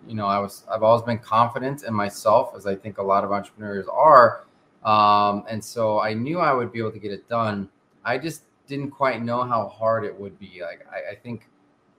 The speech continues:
probably a lot of people listening to the podcast are, have been high achievers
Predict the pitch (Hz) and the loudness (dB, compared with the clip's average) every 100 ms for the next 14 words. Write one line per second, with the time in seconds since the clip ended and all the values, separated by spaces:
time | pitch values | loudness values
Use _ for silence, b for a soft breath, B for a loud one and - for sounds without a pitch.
0 | _ - 156 147 113 117 113 117 110 107 | _ 2 4 4 2 0 -2 -8 -4 -6
1 | 107 113 98 - 117 - 107 - - 101 | -6 -10 -10 -4 -4 -2 -4 -6 -12 -8
2 | 113 113 131 123 123 123 107 - 151 143 | -6 -6 -6 -8 -4 -4 -4 -8 -10 -6
3 | 107 98 - | -4 -6 -10